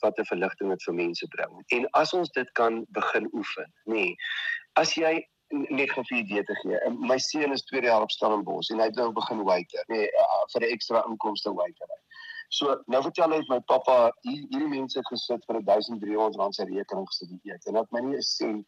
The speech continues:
tip gelos nie." Of, "Papa, ehm, hierdie mense het vir ses honderd rand, en eers in die ou gee toe sommer vir my honderd en vyftig rand vir 'n tip." So,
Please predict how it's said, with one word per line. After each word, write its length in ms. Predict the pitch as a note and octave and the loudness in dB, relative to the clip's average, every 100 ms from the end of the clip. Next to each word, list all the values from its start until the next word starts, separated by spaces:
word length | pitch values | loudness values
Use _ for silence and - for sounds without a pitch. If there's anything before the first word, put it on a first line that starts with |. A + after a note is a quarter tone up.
| - | -6
tip 140 | G#2+ - - | -6 -6 -12
gelos 400 | E2+ E2+ - - | -10 -8 -8 -8
nie." 100 | - | -8
Of, 120 | - | -6
"Papa, 380 | - C3+ C3 A#2+ - - - - - | 0 4 6 6 4 -12 -12 -12 0
ehm, 160 | - B2 - | 2 2 -2
hierdie 220 | A#2 D#3+ | -4 -2
mense 340 | D#3+ C#3 C3 C3 | 0 -2 -2 -4
het 100 | A2 | -2
vir 80 | |
ses 340 | A#2+ - C3 A#2 | -2 -2 -2 -2
honderd 260 | A2 A2 | -2 0
rand, 280 | G#2 G#2 G#2 | 2 2 2
en 100 | G#2+ | -6
eers 220 | G#2+ A#2+ - | -4 -4 -2
in 60 | |
die 120 | A#2 | 0
ou 100 | - - | 0 0
gee 100 | - | -4
toe 140 | - A2 | -6 -4
sommer 280 | - A2+ A2 | -2 0 -2
vir 160 | A2+ | 0
my 60 | A2 | 2
honderd 300 | G2+ G#2+ G#2 | 4 2 0
en 140 | G#2 A2+ | -2 0
vyftig 320 | G#2 G#2 - | 0 -2 0
rand 220 | F2+ F2 | -2 -2
vir 80 | - | -6
'n 100 | - | -6
tip." 140 | - - - - - - - - | -6 -8 -8 -8 -6 -6 -8 -10
So, 280 | - - C3+ | -6 -4 -4